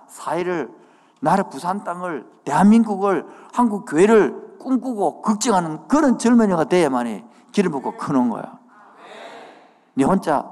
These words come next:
아파트 부르주이 한 개 사고, 그리고 자가용 한 개 타고 끝나는 그런 인생이라면,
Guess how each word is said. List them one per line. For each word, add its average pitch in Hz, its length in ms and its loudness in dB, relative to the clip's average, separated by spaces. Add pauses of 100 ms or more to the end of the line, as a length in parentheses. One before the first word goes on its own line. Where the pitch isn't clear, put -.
(140)
아파트 180 420 -4 (100)
부르주이 165 320 -4
한 156 160 -2
개 147 80 -10
사고, 135 420 -6 (360)
그리고 139 140 -8
자가용 175 300 2
한 170 80 -2
개 151 80 -8
타고 156 600 -4
끝나는 202 460 2
그런 226 220 2
인생이라면, 131 800 0